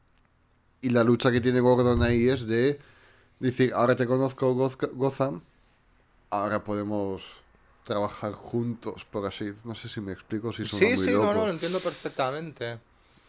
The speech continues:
Speaker 2: Y también experimentar ese, porque creo que también hace alguna alusión en algún momento.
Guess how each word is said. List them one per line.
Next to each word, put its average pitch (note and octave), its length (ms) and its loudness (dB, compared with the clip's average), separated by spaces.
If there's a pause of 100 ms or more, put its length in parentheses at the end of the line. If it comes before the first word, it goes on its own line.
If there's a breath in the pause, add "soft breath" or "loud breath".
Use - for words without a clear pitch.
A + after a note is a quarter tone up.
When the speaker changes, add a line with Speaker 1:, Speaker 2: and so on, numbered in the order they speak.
(1040 soft breath)
Speaker 2:
Y D3 120 -6
también D3 1120 2
experimentar C#3+ 960 0
ese, C3+ 480 0
porque B2+ 240 -6
creo E3+ 200 4
que F#3 60 0
también C#3+ 440 0
hace B2+ 480 -2
alguna A#2+ 360 0
alusión B2 640 -4
en A#2 120 -6
algún A#2 240 -6
momento. A#2 680 -8